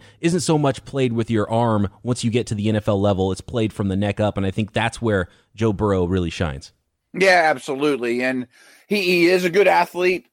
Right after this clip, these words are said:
Speaker 2: He has a remarkable head and poise and confidence for the game, processing, accuracy. He does not have a power arm. And that worries me a little bit considering the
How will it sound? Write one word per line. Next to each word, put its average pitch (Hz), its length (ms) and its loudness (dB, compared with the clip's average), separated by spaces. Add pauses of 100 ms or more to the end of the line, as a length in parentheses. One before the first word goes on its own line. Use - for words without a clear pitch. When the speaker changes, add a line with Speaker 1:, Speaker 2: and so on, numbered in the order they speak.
Speaker 2:
He 143 220 -2
has 147 260 2
a 143 120 4
remarkable 143 1000 0
head 151 400 0
and 135 280 -4
poise 151 640 0
and 120 160 -10
confidence 147 600 -4
for 147 100 -12
the 131 120 -10
game, 143 520 -6 (420)
processing, 151 1080 0 (360)
accuracy. 151 1000 0 (420)
He 151 140 -4
does 165 340 0
not 170 320 0
have 147 320 0
a 139 220 0
power 143 720 0
arm. 123 480 2 (320)
And 185 160 0
that 269 180 2
worries 277 400 0
me 240 180 0
a 220 60 2
little 208 280 4
bit 156 240 -2
considering 175 580 -2
the 156 300 -6